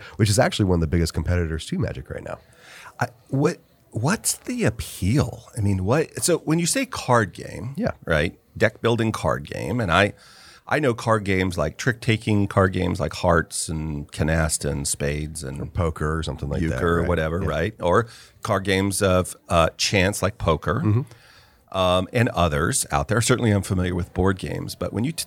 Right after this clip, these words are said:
Speaker 2: when you talk about a card game like this, l-, let's first talk about,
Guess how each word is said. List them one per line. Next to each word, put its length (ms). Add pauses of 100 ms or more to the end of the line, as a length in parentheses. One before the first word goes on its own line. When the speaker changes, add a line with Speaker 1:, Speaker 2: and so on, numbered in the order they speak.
(120)
Speaker 2:
when 160
you 60
talk 320
about 160
a 20
card 360
game 200
like 220
this, 640 (1000)
l-, 160
let's 200
first 320
talk 260
about, 480